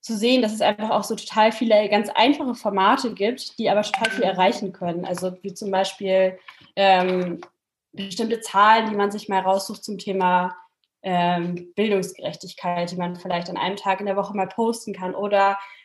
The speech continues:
Speaker 1: auch, ähm, schon alleine die ganzen Geschichten, die es in diesem Mentoring-Programm einfach gibt, ähm, die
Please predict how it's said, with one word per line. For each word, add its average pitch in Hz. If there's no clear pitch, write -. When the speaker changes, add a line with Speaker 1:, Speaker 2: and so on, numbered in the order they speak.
Speaker 1:
auch, 196
ähm, 196
schon 220
alleine 214
die 208
ganzen 226
Geschichten, 240
die 214
es 240
in 226
diesem 208
Mentoring-Programm 202
einfach 190
gibt, 233
ähm, 202
die 202